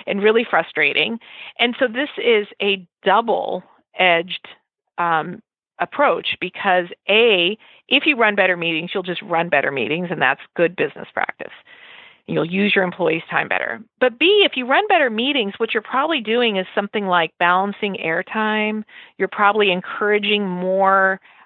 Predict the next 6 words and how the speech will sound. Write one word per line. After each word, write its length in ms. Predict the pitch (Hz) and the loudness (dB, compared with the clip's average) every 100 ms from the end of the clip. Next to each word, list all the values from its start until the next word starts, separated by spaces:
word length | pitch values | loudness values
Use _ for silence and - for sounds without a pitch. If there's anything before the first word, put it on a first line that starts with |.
| _ | _
um, 220 | - 180 175 | 0 0 -2
constructive 920 | 190 175 - - 170 - 208 208 220 - - - | -8 -10 -10 -2 -2 0 0 0 -2 -10 -14 -10
disagreement. 840 | 196 170 - 170 180 208 247 - - _ - - - - - | -8 -8 -4 -2 0 0 0 -4 -14 _ -20 -20 -20 -20 -16
You're 280 | - 208 208 | 0 2 2
probably, 1000 | - 220 208 220 214 208 208 202 196 196 - | 2 2 2 2 2 0 2 2 0 -2 0
um, 580 | 185 180 175 165 156 | 2 4 2 -4 -10